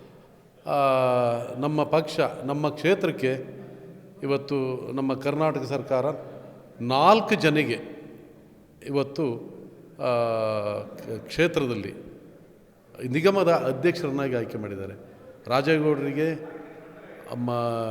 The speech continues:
ಅಧ್ಯಕ್ಷರನ್ನಾಗಿ, ಆ, ಆಯ್ಕೆ ಮಾಡಿದ್ದಾರೆ. ಅಮ್,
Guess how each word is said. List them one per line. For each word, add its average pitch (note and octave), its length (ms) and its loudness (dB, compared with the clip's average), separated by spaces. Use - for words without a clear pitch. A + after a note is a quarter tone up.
ಅಧ್ಯಕ್ಷರನ್ನಾಗಿ, A#2+ 1200 -2
ಆ, A2+ 200 -4
ಆಯ್ಕೆ A#2 200 -6
ಮಾಡಿದ್ದಾರೆ. A2+ 400 -4
ಅಮ್, - 1300 -12